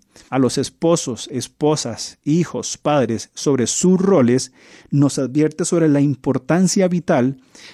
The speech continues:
de que aprendamos a someternos unos a otros. Que el esposo se someta a su esposa amándola. Que la esposa se someta a su esposo a través de la sumisión.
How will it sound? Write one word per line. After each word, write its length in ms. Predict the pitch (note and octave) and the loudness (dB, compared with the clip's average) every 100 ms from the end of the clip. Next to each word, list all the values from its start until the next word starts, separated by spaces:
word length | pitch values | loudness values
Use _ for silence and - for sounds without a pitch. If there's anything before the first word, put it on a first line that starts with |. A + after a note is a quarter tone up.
| - | -4
de 140 | C#3+ | -2
que 100 | - | 0
aprendamos 680 | C3+ C3+ C3 C3 D#3+ F3 F3+ | 0 2 2 4 4 2 0
a 40 | |
someternos 760 | - C3+ B2 D3 D3+ E3 D#3+ - | -2 -2 0 0 2 2 0 0
unos 400 | D#3 D3+ D3+ - | 2 4 2 0
a 80 | B2+ | -2
otros. 480 | A2+ - - - - _ _ - - - | -2 -4 -14 -16 -20 _ _ -20 -20 -6
Que 60 | |
el 80 | A2 | -4
esposo 520 | G#2 - - E3 F3 | -4 -6 -2 -2 0
se 100 | D#3 | -4
someta 360 | C#3+ C3 C3+ D3 | -2 -2 -2 -4
a 20 | |
su 100 | - | -6
esposa 540 | C#3+ - E3 D#3+ G3 - _ _ _ _ _ | -8 -2 -2 0 -2 -4 _ _ _ _ _
amándola. 560 | A#2 A#2 G#2+ F2+ F2 _ _ _ _ | 0 2 2 -2 -8 _ _ _ _
Que 120 | - | -4
la 80 | A#2+ | -2
esposa 440 | A#2 - D3+ D3+ D#3 | -4 -4 -2 0 -2
se 100 | C#3+ | -2
someta 420 | B2 C#3 C#3+ C#3+ | 0 0 0 -4
a 20 | |
su 100 | B2+ | -6
esposo 540 | - - D#3+ - F#3 - | -6 -2 0 0 -4 -6
a 100 | A#2+ | -6
través 280 | C3 B2 | -2 0
de 80 | C3+ | 0
la 80 | C3 | -2
sumisión. 560 | - A2+ G2 - F2 | 0 -2 -2 -8 -14